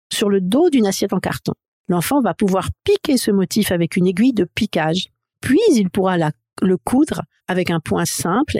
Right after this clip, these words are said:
et broder ainsi le flocon sur l'assiette avec des fils de couleur. Pour une activité artistique d'inspiration Reggio,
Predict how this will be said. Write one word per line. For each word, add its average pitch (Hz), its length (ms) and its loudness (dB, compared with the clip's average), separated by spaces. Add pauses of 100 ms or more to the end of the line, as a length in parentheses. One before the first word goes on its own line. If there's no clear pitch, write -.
(120)
et 208 120 2
broder 185 460 0
ainsi 202 320 0
le 202 80 2
flocon 190 420 -2
sur - 160 -2
l'assiette 165 440 -2 (120)
avec 175 240 -2
des 170 120 0
fils 269 260 0
de 208 80 -2
couleur. - 480 -4 (600)
Pour 160 200 2
une 160 80 2
activité 160 440 -2
artistique 262 560 -2
d'inspiration 165 680 -2
Reggio, 202 520 0